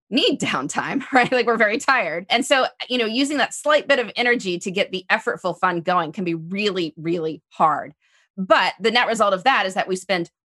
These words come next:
all our leisure time watching Netflix, even if there are things we would really like to do, like, you know, drawing or painting or sewing or,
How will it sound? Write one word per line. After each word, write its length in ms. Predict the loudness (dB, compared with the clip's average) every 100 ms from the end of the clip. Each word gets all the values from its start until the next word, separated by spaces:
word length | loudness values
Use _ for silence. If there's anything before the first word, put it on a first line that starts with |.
| _ 2
all 320 | 4 4 4
our 140 | 2 0
leisure 280 | -4 -8
time 400 | -8 -8 -8 -10 -16 _ 0
watching 400 | 2 2 0 -2
Netflix, 460 | -2 -2 -6 -6
even 180 | -6 -2
if 100 | 0
there 140 | 2 0
are 60 |
things 260 | 0 -4 -2
we 100 | -2
would 180 | -2 -2
really 300 | -2 -2 -6 -10
like 380 | 0 0 0 -8
to 140 | -8
do, 320 | -6 -8 -10 -10
like, 200 | -12 -14 -10
you 100 | -10
know, 280 | -8 -12 -16 _ _ -8
drawing 560 | 0 2 4 4 0
or 100 | -6
painting 520 | -4 -2 0 0 -2 -4
or 240 | -6 -8 _ -14
sewing 600 | 0 2 4 2 0 -4
or, 260 | -4 -4